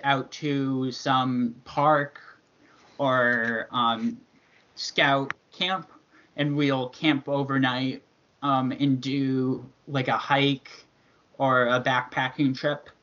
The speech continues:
um, and then we kind of just, uh, have a bunch of activities similar to what we would do for a normal meeting. And then during the summers, we have, uh, week-long scouting camps that we're able to go to, which are,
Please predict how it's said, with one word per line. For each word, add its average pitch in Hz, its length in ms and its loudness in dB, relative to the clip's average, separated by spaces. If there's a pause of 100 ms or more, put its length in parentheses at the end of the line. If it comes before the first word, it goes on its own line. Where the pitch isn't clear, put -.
(380)
um, 127 380 2
and 135 240 2
then 131 580 0 (200)
we 131 680 0 (280)
kind 143 320 2 (120)
of 135 120 0
just, - 420 -6 (180)
uh, 120 520 0
have 135 260 2
a 131 40 -2
bunch 135 260 4
of 123 100 -2
activities 127 580 0
similar 135 320 6
to 131 140 -6
what 127 180 0
we 131 140 2
would 123 180 0
do 131 160 2
for 123 180 0
a - 40 4
normal 120 340 4
meeting. 139 540 4 (380)
And 143 120 4
then 131 220 6
during 143 280 6
the 131 100 2
summers, 135 760 0 (300)
we 143 120 2
have, 123 540 2 (460)
uh, 110 340 0 (220)
week-long 139 880 4
scouting 131 580 0
camps 117 540 -6
that 135 280 0
we're 135 280 2
able 131 320 0
to 123 200 -8
go 131 220 2
to, 120 300 -2
which 123 320 -2
are, 117 420 2